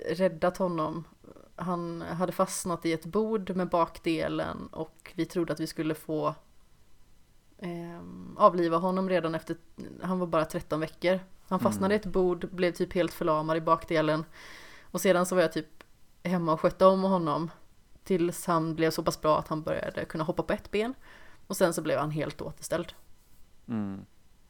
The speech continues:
Speaker 1: Så han, han tyckte ju liksom att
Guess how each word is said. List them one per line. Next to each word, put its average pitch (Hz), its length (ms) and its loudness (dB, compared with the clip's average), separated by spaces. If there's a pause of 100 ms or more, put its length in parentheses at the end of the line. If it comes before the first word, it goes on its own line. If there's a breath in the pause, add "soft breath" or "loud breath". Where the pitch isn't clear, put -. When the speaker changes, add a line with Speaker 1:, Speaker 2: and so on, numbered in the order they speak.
(1800)
Speaker 1:
Så - 140 -2
han, 185 440 4 (220)
han 190 240 2
tyckte 208 300 -4
ju 196 60 2
liksom 202 320 -4
att 151 140 -4